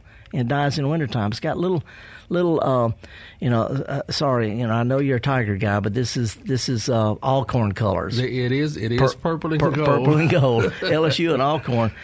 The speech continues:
Speaker 1: But this is a native aster that grows about knee-high or so, a little bit taller, really wiry. Matter of fact, sometimes call it, uh, uh,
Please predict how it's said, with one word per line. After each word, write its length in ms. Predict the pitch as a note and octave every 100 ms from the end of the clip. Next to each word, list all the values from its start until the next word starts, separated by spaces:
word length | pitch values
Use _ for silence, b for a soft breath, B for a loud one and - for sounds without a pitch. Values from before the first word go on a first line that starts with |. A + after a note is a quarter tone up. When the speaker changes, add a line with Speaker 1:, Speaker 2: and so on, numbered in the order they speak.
| B B B
Speaker 1:
But 120 | E3+
this 200 | C#4+ D4+
is 100 | G#3
a 80 | D3+
native 440 | C#3 F3 B3 A#3+ -
aster 680 | F3 F3 - - F2+ G#2+ - - B B -
that 180 | C3+ D3+
grows 360 | D#3 A3+ G#3+
about 500 | D3 D3+ C#3 C3 -
knee-high 680 | C#3 C#3 G#3 G3 F3+ E3 D#3+
or 140 | - B2
so, 460 | - A#2+ G2 G#2 - B
a 40 | -
little 160 | G3+
bit 180 | A#3+ -
taller, 340 | D#3 A#2 G#2 G2+
really 380 | C#3 G#3+ A#3 F3+
wiry. 640 | B2 C3 C#3+ D#3+ D#3+ D3+
Matter 220 | D3 E3
of 60 | D#3+
fact, 280 | D#3 - C#3
sometimes 440 | - E3 D3+ B2+
call 240 | B2 C3+ B2
it, 160 | G#2
uh, 160 | A#2+ G#2 -
uh, 240 | A2 G2+